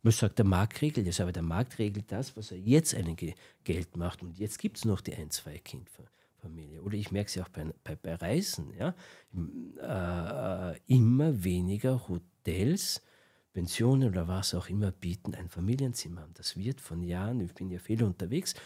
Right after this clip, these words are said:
und natürlich auch mit meinem, mein Sohn ist, mein Jüngster ist siebzehn, ja, auch jetzt in den letzten Jahren, ja, das wird von Jahr zu Jahr, können Sie sehen, wie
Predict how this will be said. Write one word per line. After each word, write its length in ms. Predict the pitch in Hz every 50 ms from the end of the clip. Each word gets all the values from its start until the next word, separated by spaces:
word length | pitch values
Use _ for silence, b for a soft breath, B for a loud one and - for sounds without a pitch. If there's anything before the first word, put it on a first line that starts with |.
| B B
und 120 | B 107 98
natürlich 360 | 98 95 92 104 104 95 107
auch 80 | 101 101
mit 220 | 104 92 - -
meinem, 180 | 95 87 87 87
mein 160 | 90 90 87
Sohn 220 | - - 101 104
ist, 340 | 95 87 - - - - -
mein 140 | 87 92 95
Jüngster 260 | 107 120 117 - -
ist 120 | - -
siebzehn, 380 | - - - - - - 160 147
ja, 140 | 123 131 143 B B B B B
auch 140 | 98 -
jetzt 240 | - 113 104 - -
in 100 | 110 101
den 140 | 98 95 90
letzten 400 | 90 101 101 - - - 92 92
Jahren, 300 | 92 87 90 113 151 165 - _ _ -
ja, 220 | 92 120 147 170 165 B B B B B B
das 320 | - 90 - - - 95
wird 260 | 104 117 143 165 165
von 320 | - - - - 85 82 85
Jahr 500 | 85 92 107 117 127 147 160 180 185 180
zu 240 | - - - - 160
Jahr, 400 | 156 143 110 110 110 113 131 143
können 420 | 139 - - 104 95 98 92 90
Sie 200 | - - - 80
sehen, 560 | - - - - 110 117 127 135 143 139 110
wie 180 | 92 98 -